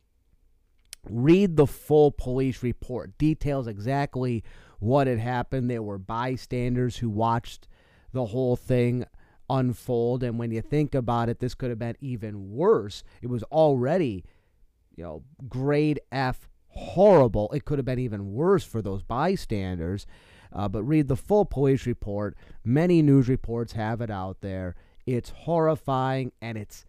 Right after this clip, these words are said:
really scary in its simplicity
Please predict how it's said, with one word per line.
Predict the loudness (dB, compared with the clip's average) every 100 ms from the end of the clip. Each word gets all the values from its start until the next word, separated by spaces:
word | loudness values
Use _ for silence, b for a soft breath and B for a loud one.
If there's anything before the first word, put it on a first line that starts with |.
| _ _ _
really | -10 0 4 6 4 2
scary | -2 0 4 4 4 0 -4 -8 -18 _ _ _ _ _ _ _ _ _
in | 4 4
its | 4 0 -6 -18 -20 -20 -20 _ _ -18
simplicity | -2 0 0 -4 -4 -2 0 -2 -2 -2 -2